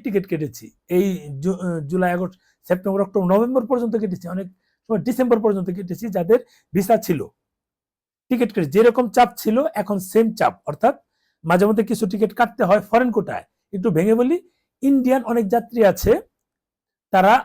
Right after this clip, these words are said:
ইনস্ট্যান্ট টিকিট পায় না, অর্থাৎ এক মাস, দেড় মাস আগে টিকিট কাটতে হয়। তার মানে জেনারেল টিকিটগুলো দেড় মাস আগেই শেষ হয়ে যাচ্ছে। মানেটা কি? বাংলাদেশ থেকে তো কেউ যাচ্ছে না, তাহলে টিকিট কারা নিচ্ছে?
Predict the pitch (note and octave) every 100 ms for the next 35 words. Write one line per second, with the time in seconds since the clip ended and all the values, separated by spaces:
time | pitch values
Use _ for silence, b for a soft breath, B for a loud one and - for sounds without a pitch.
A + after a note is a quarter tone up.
0 | _ A3 A#3 G3+ F3+ F#3 F#3 - D#3 B2+
1 | F#2+ - _ - D3 F#3 F#3 - _ _
2 | - A3+ A3 G#3+ E3+ A3 G#3 G3 G#3 G#3
3 | G#3+ G#3 F#3+ E3+ D#3 D3+ G3+ A3 A#3 B3+
4 | - _ _ _ _ _ _ _ A#2+ G3
5 | A#3+ B3+ B3 A#3+ A#3 C#4+ C4+ E4 E4 -
6 | D#3+ G#3 A3 G#3+ G#3+ - G#3+ A#3 A3 G3+
7 | F#3+ D3 C3 - - - - _ _ -
8 | F#3+ G#3+ F#3 D3 F#3+ B3 A3+ - A3+ A3
9 | F#3+ G3 G3 F#3+ C#3+ - - _ _ _
10 | G#3 A3 - A#3+ A3+ F3+ _ - A3+ G#3
11 | E3+ - -